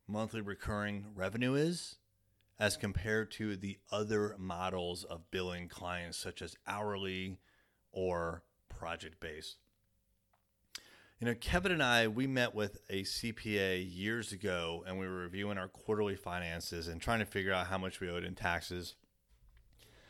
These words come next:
And the C P A, after he was done crunching his numbers and everything, as the meeting was wrapping up, he said, "Hey, uh, how's next quarter looking for you guys?" And we looked at each other, me and Kevin, and we're like,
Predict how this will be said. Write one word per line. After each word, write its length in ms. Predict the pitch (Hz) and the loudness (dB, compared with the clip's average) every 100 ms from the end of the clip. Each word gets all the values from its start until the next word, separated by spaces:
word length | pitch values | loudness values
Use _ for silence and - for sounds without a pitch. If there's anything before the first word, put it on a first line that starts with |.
| - - | -20 -6
And 120 | 117 120 | 0 2
the 60 | |
C 240 | 120 202 202 | 2 2 2
P 260 | - 135 | 4 6
A, 460 | 123 117 110 110 104 _ _ - | 8 10 8 4 -2 _ _ -6
after 220 | 110 - | -4 -2
he 120 | 110 | -2
was 180 | 110 107 | 0 0
done 440 | 98 101 101 98 90 | 2 4 4 2 -2
crunching 340 | - 95 98 | -2 -2 0
his 120 | 98 87 | -4 -2
numbers 360 | 90 90 82 | -2 -2 -4
and 80 | 90 | -4
everything, 440 | 87 87 87 90 | -4 -2 -4 -2
as 200 | 87 87 | -4 -4
the 80 | 85 | -2
meeting 240 | 95 92 90 | 0 2 0
was 120 | 87 | 2
wrapping 380 | 92 92 95 95 | 4 6 4 2
up, 160 | 92 | 2
he 60 | 92 | 0
said, 200 | - 98 | 2 4
"Hey, 240 | 110 117 | 6 8
uh, 180 | 104 92 - - - - _ - - - | 6 4 -4 -20 -20 -20 _ -20 -20 -6
how's 320 | 139 143 117 | 0 2 2
next 380 | 123 139 - - | 6 6 4 -2
quarter 360 | - 135 123 | 4 6 8
looking 320 | 110 139 135 | 6 6 4
for 140 | 107 92 | 0 -4
you 160 | 82 | -2
guys?" 560 | 85 73 71 76 - - - - _ _ - - - - _ - | 0 0 -2 -6 -8 -10 -18 -20 _ _ -20 -20 -20 -20 _ -2
And 320 | 117 117 117 | 0 2 2
we 80 | 127 | 2
looked 220 | 135 131 | 0 0
at 120 | 123 | 0
each 160 | 113 - | 0 4
other, 180 | 104 | 4
me 160 | 101 101 | 6 4
and 100 | 101 | 2
Kevin, 300 | 107 95 95 | 4 2 4
and 80 | 95 | 2
we're 120 | 98 | 2
like, 300 | 95 95 95 | 2 2 -2